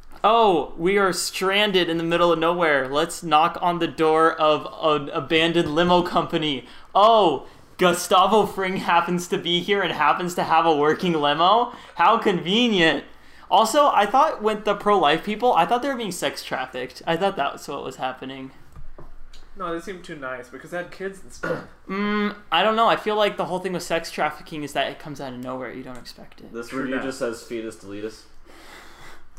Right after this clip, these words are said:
Speaker 1: That's what the review says?
Speaker 3: It just says, "Fetus, delete us."
Speaker 2: That's a pretty old joke.
Speaker 3: "I need a bad sleep, Haley Lou Richardson."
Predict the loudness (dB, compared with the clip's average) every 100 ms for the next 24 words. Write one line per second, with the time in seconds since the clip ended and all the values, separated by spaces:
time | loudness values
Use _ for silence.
0 | -16 -16 -10 -8 -8 -6 -4 -2 -2 -6
1 | -6 -8 -8 -12 -20 -20 -20 -20 -20 -20
2 | -20 -20 -18 -16 -14 -12 -12 -10 -10 -10
3 | -12 -18 -20 -20 -20 -20 -20 -20 -16 -12
4 | -12 -12 -12 -12 -12 -14 -10 -6 -4 -2
5 | -4 -2 -4 -4 -8 -10 -10 -10 -10 -8
6 | -8 -10 -8 -10 -10 -12 -12 -14 -14 -14